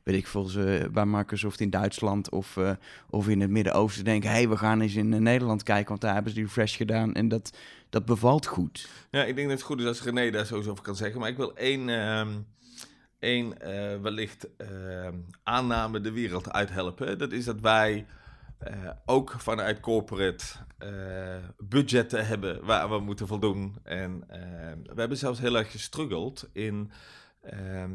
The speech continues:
Speaker 2: in hoeveel kunnen wij nou echt investeren in deze verbouwing en hoeveel kunnen we nou aanschaffen. En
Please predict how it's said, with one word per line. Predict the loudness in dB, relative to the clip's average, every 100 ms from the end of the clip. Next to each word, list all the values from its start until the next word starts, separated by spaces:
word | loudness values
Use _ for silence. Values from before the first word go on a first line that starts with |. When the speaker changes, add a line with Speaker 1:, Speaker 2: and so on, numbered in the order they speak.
| -6
Speaker 2:
in | -4
hoeveel | -4 -2 -2 2 2 2
kunnen | 0 -2 0
wij | -2
nou | -2 -2
echt | -4 -4
investeren | -6 -6 -6 -4 0 2 2 0
in | -2 -2
deze | 2 2 0 -4
verbouwing | -4 0 2 2 0 -6
en | -6
hoeveel | -4 -6
kunnen | -4 -2 0
we |
nou | -2 -2
aanschaffen. | -2 -2 -2 -4 -6 -6 -12 -14
En | -8 -6 -8